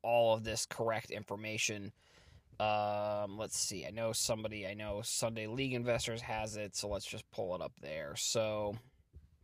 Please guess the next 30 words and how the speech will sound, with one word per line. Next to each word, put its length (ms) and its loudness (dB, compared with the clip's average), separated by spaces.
the 120 6
data 400 10
basically 1160 4
says, 1400 2
it 140 0
says 440 8
that 260 12
baseball 640 8
is 300 6
number 200 8
one, 560 8
football 380 12
is 80 8
number 220 2
two, 420 2
basketball 540 6
is 100 6
number 180 2
three, 420 4
hockey 360 4
is 100 0
number 220 0
four, 540 8
and 200 4
then 180 4
soccer 680 8
is 280 4
number 260 4
five. 540 4
And 420 8